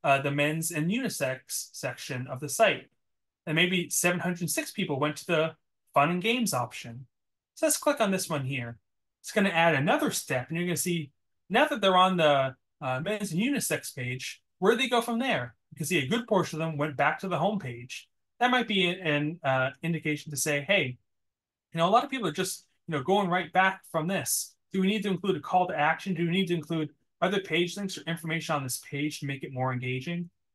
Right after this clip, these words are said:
And you can continue to sort of chase this down, um, and, and go through here. Just know that this is a great interactive tool, but exporting this is gonna be really hard.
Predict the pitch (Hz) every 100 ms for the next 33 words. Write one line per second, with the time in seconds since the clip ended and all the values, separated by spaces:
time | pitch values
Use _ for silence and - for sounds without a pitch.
0 | _ _ _ _ 277 349 311 247 233 190
1 | 214 214 202 180 - 180 160 147 - _
2 | - 196 190 - 156 - 143 135 120 120
3 | 123 _ _ _ - 135 127 127 131 139
4 | 139 143 143 151 131 127 120 123 117 -
5 | _ _ _ _ _ 294 277 - 202 226
6 | 247 180 139 214 277 190 127 117 156 190
7 | - 170 156 139 170 - 226 - 269 269
8 | 269 _ _ _ - 156 240 156 - _
9 | _ _ _ _ - 208 - 202 175 156
10 | 139 147 143 151 147 156 147 123 127 117
11 | 120